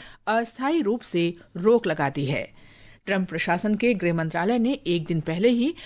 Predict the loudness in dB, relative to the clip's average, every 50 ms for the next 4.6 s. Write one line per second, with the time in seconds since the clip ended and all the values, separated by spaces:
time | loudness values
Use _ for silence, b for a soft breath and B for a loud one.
0 | B B B -4 0 0 0 2 0 -2 -2 -4 -2 -4 -2 0 0 0 2 2
1 | 0 -2 -2 -2 -2 -2 -2 -4 -6 -2 -2 -2 0 0 0 0 0 0 0 0
2 | 0 0 0 -2 -6 -2 0 0 0 0 0 -4 -2 0 0 0 0 0 0 0
3 | 0 0 0 -2 -2 -4 -4 -4 -4 -2 -2 0 2 2 0 0 -4 -6 -2 -2
4 | -2 -2 -2 -2 -2 0 0 0 0 0 0 0